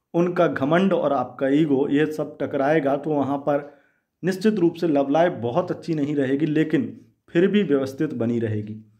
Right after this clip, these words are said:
खास करके यहाँ पर सितंबर के महीने में कोई थर्ड पार्टी भी एंट्री ले सकती है। खास करके वजह ये होगी कि आपका बिहेवियर बहुत ख़राब होगा, इस वजह से आपके पार्टनर किसी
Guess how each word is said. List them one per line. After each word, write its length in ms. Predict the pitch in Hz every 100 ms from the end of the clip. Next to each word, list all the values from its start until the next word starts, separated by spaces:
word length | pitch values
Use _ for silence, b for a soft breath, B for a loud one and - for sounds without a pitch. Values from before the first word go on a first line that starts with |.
| _ _ _ _ _ _ _ - -
खास 280 | 151 160 -
करके 300 | 143 135 156
यहाँ 180 | 139
पर 140 | 147 160
सितंबर 480 | - 131 135 151 160
के 140 | 165
महीने 300 | 156 147 151
में 160 | 160 170 B B B
कोई 120 | 190
थर्ड 340 | 185 156 165 165
पार्टी 300 | 143 135 143
भी 100 | 143
एंट्री 280 | 135 123 139
ले 140 | 127
सकती 340 | 120 110 110 135
है। 340 | 165 175 - _ -
खास 320 | 156 170 -
करके 280 | 147 127 151 - - 123 110
वजह 240 | 139 156
ये 180 | 185 160
होगी 320 | 160 156 156
कि 160 | 175 165 -
आपका 340 | 143 151 170
बिहेवियर 440 | 151 143 151 151 143
बहुत 260 | 131 131 -
ख़राब 280 | 120 139 147
होगा, 220 | 156 170 - B B -
इस 100 | 165
वजह 240 | 170 170
से 120 | 170
आपके 280 | 165 - 143
पार्टनर 460 | 139 123 - 165 147 B B B
किसी 200 | 160 175